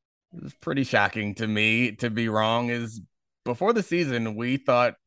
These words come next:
this was, like, the best crop of quarterbacks we've ever had in the league. Like, we've never had this many good quarterbacks. And, uh, like, I think a more accurate telling is, like, we haven't had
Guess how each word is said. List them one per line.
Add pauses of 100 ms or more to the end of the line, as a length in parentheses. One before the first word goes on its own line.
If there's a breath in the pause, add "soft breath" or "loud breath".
(760)
this
was,
like,
the
best (840)
crop
of
quarterbacks
we've
ever
had
in
the
league.
Like,
we've
never
had
this
many (380 loud breath)
good
quarterbacks. (520 loud breath)
And, (1040)
uh,
like,
I
think
a
more
accurate
telling
is,
like,
we
haven't
had